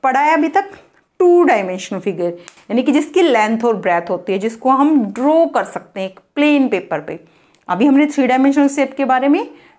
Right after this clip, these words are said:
रीड आउट नहीं किया है, तो हम उसी के according a handkerchief, handkerchief means hanky। जो हैंकी होता है वो कैसी शेप का होता है?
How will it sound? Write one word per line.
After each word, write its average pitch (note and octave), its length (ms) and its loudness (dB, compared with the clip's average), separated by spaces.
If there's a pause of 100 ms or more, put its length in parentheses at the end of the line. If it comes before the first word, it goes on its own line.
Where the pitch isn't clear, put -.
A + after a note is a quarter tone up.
रीड A3+ 200 0
आउट D4 240 -2
नहीं A3+ 320 -2
किया A3+ 280 -4
है, - 160 -14 (340)
तो C4+ 60 -6
हम C#4 180 -2 (120)
उसी E4+ 240 0
के E4+ 100 -2
according A3+ 440 -2 (120)
a D4 100 2 (160)
handkerchief, E4 800 -2 (280)
handkerchief B3 540 -2
means G4 240 -2 (260)
hanky। G3+ 440 -8 (420)
जो C4+ 160 -2
हैंकी B3 420 -2
होता F4+ 300 0
है A#4+ 160 0 (300)
वो A#3+ 80 -8 (100)
कैसी F#3+ 320 -2
शेप E4 340 -4
का E4 60 0
होता D#4+ 240 -2
है? A#4+ 160 -4